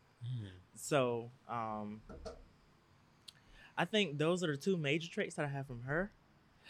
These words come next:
Speaker 2: Um, with my dad, like I said, he likes fashion.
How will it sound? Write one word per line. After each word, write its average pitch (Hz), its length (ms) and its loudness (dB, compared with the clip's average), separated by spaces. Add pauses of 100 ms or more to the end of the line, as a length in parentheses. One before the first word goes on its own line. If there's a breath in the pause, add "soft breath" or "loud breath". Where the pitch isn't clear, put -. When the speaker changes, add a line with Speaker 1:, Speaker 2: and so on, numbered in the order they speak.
(380 loud breath)
Speaker 2:
Um, 123 680 -4 (2000 soft breath)
with 143 120 4
my 131 120 8
dad, 170 420 8 (2250 loud breath)
like 135 200 2
I 143 60 2
said, 135 180 2
he 143 120 2
likes 143 260 4
fashion. 127 540 2